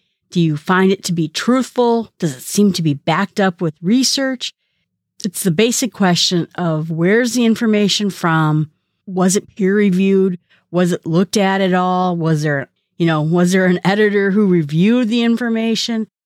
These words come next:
And the writing itself seems to be bias free. So accuracy is a huge part of this. All the other parts are right. The person has the authority to write this. It's relevant. It's current,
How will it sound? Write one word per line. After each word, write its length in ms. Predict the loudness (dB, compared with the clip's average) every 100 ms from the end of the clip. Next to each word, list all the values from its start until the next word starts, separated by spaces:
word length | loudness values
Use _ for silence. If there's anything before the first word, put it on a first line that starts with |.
| _ _
And 120 | -2 0
the 60 |
writing 320 | 0 -2 -2
itself 380 | -4 -2 -2 -2
seems 280 | 0 2 2
to 100 | 2
be 100 | 0
bias 420 | 2 0 0 -2
free. 400 | -4 -8 -10 -12 -18 _
So 180 | -6 -4 -4 -4
accuracy 640 | -2 -2 -2 -2 0 -2
is 100 | -2
a 60 | -2
huge 340 | -2 -4 -4
part 240 | -4 -2
of 80 | 0
this. 320 | 2 0 -2 -8 _ _ _ -2
All 160 | 0
the 120 | 2
other 160 | 0 -2
parts 340 | -2 -4 0
are 160 | 0 2
right. 380 | 2 2 2 0 _ _ _
The 80 | -20
person 360 | -4 -2 0 0
has 240 | 0 -2
the 80 | -6
authority 640 | -8 -4 0 2 2 2
to 100 | 2
write 320 | 2 0 0
this. 460 | 0 2 2 0 -6
It's 200 | -12 -4
relevant. 640 | -2 0 0 0 0 -2
It's 200 | -6 -10
current, 640 | -16 -4 0 2 2 0